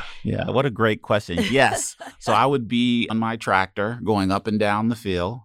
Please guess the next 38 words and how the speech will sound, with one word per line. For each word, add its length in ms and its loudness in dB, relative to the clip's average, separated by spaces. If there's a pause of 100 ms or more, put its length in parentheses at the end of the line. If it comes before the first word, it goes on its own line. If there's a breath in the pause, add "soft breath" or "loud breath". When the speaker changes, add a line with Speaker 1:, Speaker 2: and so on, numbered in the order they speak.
Speaker 1:
right? 300 0 (220 loud breath)
And 140 0
the 80 -4
planes 640 0
would 160 -2
come 220 0
over, 360 -6 (220)
right? 240 2
You 80 -4
know, 60 -2
they 100 -2
call 300 2
the 60 -8
middle 240 0
of 260 -2
our 160 -2
country 340 -4
flower 420 2
country. 380 -4 (460 loud breath)
And 120 -2
I 100 0
would 140 2
just 220 -2
say 180 2
to 80 2
myself, 560 2 (520 soft breath)
"I 140 -2
have 280 0
no 420 2
idea 720 0
what's 320 2
gonna 220 0
happen 460 0
when 120 2
I 160 2
finish 320 2
high 220 2
school, 480 -2